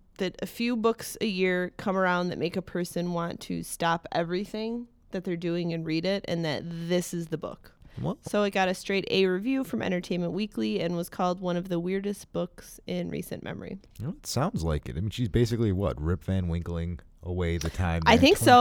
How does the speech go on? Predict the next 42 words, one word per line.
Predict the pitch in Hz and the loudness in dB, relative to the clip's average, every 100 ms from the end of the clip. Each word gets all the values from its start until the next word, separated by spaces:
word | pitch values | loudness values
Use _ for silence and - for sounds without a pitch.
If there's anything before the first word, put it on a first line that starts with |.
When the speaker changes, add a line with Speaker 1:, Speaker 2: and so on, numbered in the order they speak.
| 226 | 10
Speaker 2:
hours | 254 | 8
Speaker 1:
And | 262 | 6
Speaker 2:
a | |
Speaker 1:
the | |
Speaker 2:
day. | 247 | 6
Speaker 1:
author, | 254 339 359 269 233 - | 6 6 4 4 4 4
um, | 208 208 208 202 | 6 6 4 0
in | - 202 | -2 -2
twenty | - 226 226 | 0 2 2
fifteen | 220 202 - 214 | 0 -4 0 2
was | 208 | 2
shortlisted | - 196 147 208 202 | 2 2 2 0 -2
for | - | -2
the | 185 | -2
Man | 190 180 | 0 0
Booker | 185 254 269 | -2 -2 -2
Prize, | - 185 185 185 | 2 2 2 0
and | - 269 277 233 | 0 2 4 2
this | 185 247 - | 2 0 2
book, | 190 185 - | 2 2 0
My | 208 | 0
Year | 185 190 208 | 0 2 2
of | 196 | 2
Rest | 196 196 - | 0 0 -2
and | 202 | -4
Relaxation, | 196 190 196 247 262 240 226 - - - | -2 -4 -4 -4 -2 -2 -2 -6 -20 -6
has | 233 233 - - 220 | -6 -6 -14 -2 4
already | 247 254 247 | 4 6 2
been | 240 226 | 2 2
optioned | 202 208 220 | 0 0 -8
for | 208 208 | -6 -6
a | 202 | -6
film | - 294 247 208 262 - - _ - | -4 -2 0 0 -2 -6 -20 _ -2
by | 262 | 2
Margot, | 254 196 180 190 208 220 - - | 4 2 0 -2 0 -2 -4 -6
uh, | 233 226 233 240 - | -2 0 -2 -6 -6
Robbie. | 247 277 185 180 185 - | -2 0 0 -2 -6 -10
Robbie? | 202 214 226 285 285 | -2 0 0 -2 -4
Speaker 2:
What, | - 320 277 185 | -2 0 0 -2
what | - 240 302 | -2 0 0
Speaker 1:
Robbie? | 92 | 2
Speaker 2:
hasn't | 90 80 69 65 | 2 2 -2 -8